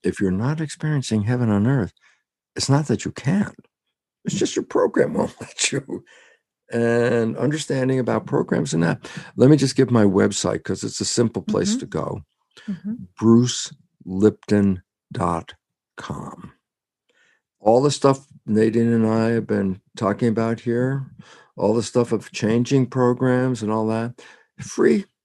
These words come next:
Speaker 1: free information. Go to the website, download audios, videos, written articles, blah, blah, blah.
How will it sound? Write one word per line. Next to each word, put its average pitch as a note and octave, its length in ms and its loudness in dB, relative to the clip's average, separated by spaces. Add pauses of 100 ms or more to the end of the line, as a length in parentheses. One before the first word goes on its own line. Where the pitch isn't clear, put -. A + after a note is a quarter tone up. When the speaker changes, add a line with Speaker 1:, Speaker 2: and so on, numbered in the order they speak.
(200)
Speaker 1:
free G#3 180 -2
information. F3 600 -2 (120)
Go C#3 140 4
to F3+ 80 -2
the D3+ 100 0
website, B2 500 -2
download B2 560 0 (280)
audios, A2 760 2
videos, G#2+ 800 0
written G#2+ 340 0
articles, G#2+ 560 -4
blah, - 240 -10
blah, - 180 -12
blah. - 280 -10